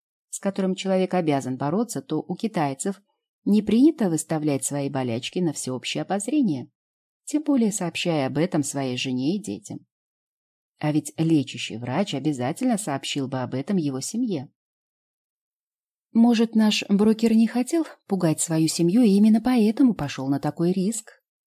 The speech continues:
сыграв на понижение золота в интересах какого-то конкретного клиента?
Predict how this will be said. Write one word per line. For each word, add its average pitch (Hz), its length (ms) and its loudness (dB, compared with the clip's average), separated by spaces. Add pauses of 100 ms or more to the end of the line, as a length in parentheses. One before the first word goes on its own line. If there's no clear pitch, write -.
(180)
сыграв 143 520 -2
на 170 80 2
понижение 147 560 2
золота 147 540 -2 (300)
в 156 160 0
интересах 202 560 4
какого-то 240 460 2
конкретного 208 680 2
клиента? 123 560 -8